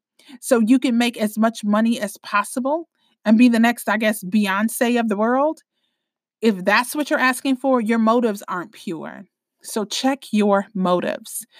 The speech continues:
Listen, thank you so much for joining us for this episode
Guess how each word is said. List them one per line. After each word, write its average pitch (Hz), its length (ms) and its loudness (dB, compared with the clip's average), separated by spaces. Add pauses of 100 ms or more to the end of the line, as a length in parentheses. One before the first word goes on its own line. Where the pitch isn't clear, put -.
(280)
Listen, 247 360 4
thank 247 180 4
you 262 80 6
so 254 160 2
much 247 200 4
for 220 120 -2
joining 247 400 2
us 262 180 0
for 220 640 2 (120)
this 214 540 0
episode 262 720 0